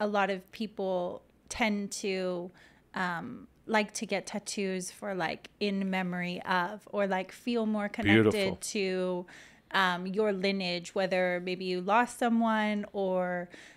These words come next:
Speaker 1: um, you know, it w-, wh-, whoever, whoever they may be. A lot of people do, and they, and that, that in itself is, I wanna know they're there all the time, always with me.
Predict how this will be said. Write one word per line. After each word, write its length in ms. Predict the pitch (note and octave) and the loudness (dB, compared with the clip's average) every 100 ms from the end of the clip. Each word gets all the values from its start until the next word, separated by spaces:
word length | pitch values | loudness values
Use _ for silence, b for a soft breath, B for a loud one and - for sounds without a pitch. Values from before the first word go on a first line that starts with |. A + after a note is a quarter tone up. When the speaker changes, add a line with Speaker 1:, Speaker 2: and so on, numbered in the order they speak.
| B | B
Speaker 1:
um, 640 | - F#3+ F3+ E3 D3 A#2+ G#2+ - _ - | 0 0 0 -4 -10 -14 -18 -20 _ -6
you 160 | A3+ | -2
know, 340 | G3 E3 C#3 - | -2 -4 -6 -2
it 120 | G#3+ | 0
w-, 280 | G3 F#3+ - _ _ _ _ - | 0 -2 -6 _ _ _ _ -14
wh-, 380 | A#3 F#3+ G3+ - | -8 -4 -4 0
whoever, 560 | C4+ B3+ B3+ B3 B3 - | 4 10 10 10 6 4
whoever 360 | C#4 C#4 C#4 C#4 | 4 8 8 8
they 200 | A#3 G#3+ | 6 6
may 200 | G3+ G3 | 4 0
be. 300 | F3+ A3+ A3 | 2 2 4
A 100 | F3+ | 2
lot 180 | F#3+ G3 | 4 2
of 100 | G3+ | 2
people 260 | A3+ A3+ G3 | -4 -4 -4
do, 360 | E3+ A3 C4 | -2 0 2
and 200 | F#3 F#3 | 2 2
they, 160 | G3 F#3 | -2 -2
and 200 | G3+ G3+ | -2 2
that, 420 | G#3 G#3+ A3 F#3 - B B B B - | 8 10 8 6 -2 B B B B -2
that 360 | F#3 G#3+ A#3 | 8 8 8
in 120 | A3 G3+ | 6 0
itself 720 | F3+ - - A#3+ B3 A3 - _ | -4 -8 0 4 6 4 -6 _
is, 640 | G#3 G3+ F#3+ F#3 F3 - - b b b b b b b b b _ _ | 2 4 4 0 -4 -10 -14 b b b b b b b b b _ _
I 140 | A#3+ A3+ | 6 8
wanna 280 | A3+ G#3+ G3 | 6 4 2
know 240 | G3 G3+ | 4 4
they're 220 | G3 G3+ | 2 0
there 460 | F#3 G3 F#3+ F#3 - - _ | 2 2 2 0 -4 -12 _
all 180 | G#3+ G#3 | 4 6
the 140 | F#3+ F#3+ | 4 0
time, 560 | F#3+ F#3 F3+ F#3 F#3 - _ - - | 2 2 4 0 -6 -10 _ -4 6
always 460 | A3 A#3 G3+ F#3+ | 8 8 6 4
with 440 | G3 F3 A#3+ - - | 0 4 4 2 -8
me. 380 | - G2+ - | -10 -10 -12